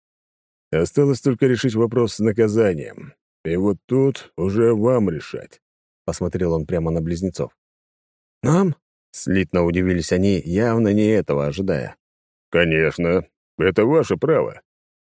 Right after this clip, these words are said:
Пусть ваш род и не был моими вассалами, но жили на моей земле и платили мне налоги.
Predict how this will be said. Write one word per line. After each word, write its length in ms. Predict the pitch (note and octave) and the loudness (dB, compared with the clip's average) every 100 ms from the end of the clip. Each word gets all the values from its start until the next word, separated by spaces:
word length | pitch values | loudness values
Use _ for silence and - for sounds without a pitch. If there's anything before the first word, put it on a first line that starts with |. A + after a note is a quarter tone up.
| _ _ | _ _
Пусть 340 | - F2+ F#2 F#2+ | 0 0 2 2
ваш 200 | F#2 F2+ | 2 2
род 280 | F#2 F#2 E2+ | 2 2 2
и 80 | |
не 220 | F2+ G#2 G2 | 2 2 2
был 240 | G2+ F#2 | 2 2
моими 520 | G2 F#2+ G2 F2+ F2+ | 2 2 2 0 0
вассалами, 920 | E2+ D#2+ - A2 A#2 G#2 G2 F2+ C#2+ - | 0 -2 -4 0 2 2 2 0 -4 -10
но 320 | C#2 G#2 A2+ | -4 -2 0
жили 340 | A#2 C3 A#2 | 2 2 4
на 120 | A#2 | 2
моей 440 | A2+ A#2 A#2+ B2+ G#2+ | 2 4 4 4 2
земле 540 | F2 G2+ G2 G2+ F#2+ | 0 0 2 2 2
и 20 | |
платили 420 | E2 F2 D#2+ F#2 F2+ | 0 -2 0 0 0
мне 340 | F#2 G2 F#2+ | 0 2 0
налоги. 420 | C#2+ B1 G1+ G1+ | -2 -4 -8 -12